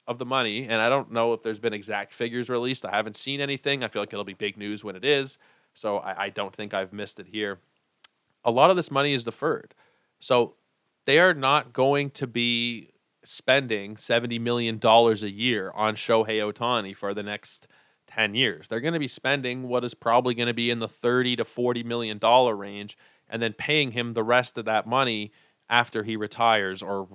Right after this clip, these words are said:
after the duration of the contract. Who knows what he's gonna do in ten years? Hard to imagine that he's gonna still be playing. He'll be, like, thirty-nine years old when the contract expires.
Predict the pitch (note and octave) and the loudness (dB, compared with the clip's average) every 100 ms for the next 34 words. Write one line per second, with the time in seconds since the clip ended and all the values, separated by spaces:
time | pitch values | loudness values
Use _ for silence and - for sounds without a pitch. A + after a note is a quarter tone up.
0 | - G2+ G2 G#2+ G#2 F#2 F#2 G2+ G2 - | -4 -4 -4 -6 -6 -8 -12 -12 -12 -12
1 | G2+ F#2+ G#2 G2+ G2 G2+ F#2+ - A2 G#2+ | -14 -10 -4 -2 -2 -2 -2 -2 -4 0
2 | G#2 G#2+ G#2+ G#2 G#2 A2+ G#2 G#2+ G#2 - | 2 2 0 -2 -2 -6 -6 -6 -8 -6
3 | A2+ A2 A2 G#2+ - _ _ - E3+ D#3+ | -6 -2 -2 -4 -6 _ _ 4 6 6
4 | D#3 C3+ C3+ C3+ B2+ A2+ A2+ B2 A2+ A#2+ | 2 4 2 0 -2 -4 -4 -8 -6 -4
5 | A#2+ G#2+ - A2+ A#2 C#3+ C#3+ A2 G#2+ G2+ | -2 -4 -8 -8 -4 -4 -4 -6 -6 -8
6 | - B2 B2 B2 A#2+ A#2+ C3 C3+ C#3 C3+ | -6 0 0 0 -2 -2 -2 -2 -4 -2
7 | C3+ D#3 D#3 D3 D3 C#3 C#3+ C#3+ C#3 C3+ | 0 0 -2 -6 -8 -8 -2 2 2 0
8 | - B2+ C3+ C#3 C#3 - | -4 4 6 6 2 -4